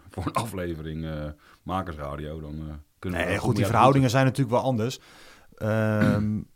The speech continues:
Speaker 2: <clears throat> ma-, maar het, het, het aantal uren dat je erin stopt, weliswaar dan met een kleiner team, is denk ik net zo groot.
Speaker 1: Ja,
Speaker 2: Ik bedoel,
Speaker 1: per
Speaker 2: ik monteer
Speaker 1: persoon.
Speaker 2: net zo lang aan een podcast als, eh, ik denk, die, die jongens die aan film monteren, die zijn er net zo lang mee bezig als, als bij radio, denk ik, hoor.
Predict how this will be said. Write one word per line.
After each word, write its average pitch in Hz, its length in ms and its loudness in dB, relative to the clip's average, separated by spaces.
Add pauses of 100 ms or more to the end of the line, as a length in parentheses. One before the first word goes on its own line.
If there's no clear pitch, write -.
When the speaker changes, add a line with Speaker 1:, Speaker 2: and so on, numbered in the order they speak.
Speaker 2:
<clears throat> - 140 -20
ma-, 110 300 -2
maar 117 220 2
het, 123 340 -2
het, 127 220 -4
het 113 120 -4
aantal 123 280 0
uren 156 260 8
dat 113 140 0
je 107 80 -6
erin 98 180 -2
stopt, - 500 -8
weliswaar 92 400 -4
dan 92 120 -4
met 90 120 -4
een 92 60 -8
kleiner 95 360 -4
team, 135 340 -6 (560)
is - 240 -12 (100)
denk 101 200 -8
ik 87 80 -12
net 98 160 -6
zo 90 100 -10
groot. 95 320 -6 (520)
Speaker 1:
Ja, 90 240 -6
Speaker 2:
Ik 92 60 2
bedoel, 107 160 2
Speaker 1:
per 104 80 2
Speaker 2:
ik 107 60 -4
monteer 120 180 4
Speaker 1:
persoon. 123 180 6
Speaker 2:
net 127 140 2
zo 127 100 -2
lang 113 220 2
aan 107 120 0
een 107 120 0
podcast 107 640 -4
als, 90 360 -10
eh, 87 720 -10 (100)
ik 90 160 -12
denk, 92 240 -8 (300)
die, 85 240 -12
die 92 100 -10
jongens 95 260 -6
die 90 160 -6
aan 92 220 -4
film 113 260 -2
monteren, 92 600 -4
die 92 100 -8
zijn 90 180 -6
er 92 60 -4
net 101 140 -4
zo 95 100 -8
lang 87 140 -4
mee 87 80 -6
bezig 87 280 -6
als, 92 180 -10
als 95 120 -12
bij 104 140 -8
radio, 104 320 -8
denk 82 160 -14
ik, - 80 -18
hoor. - 120 -14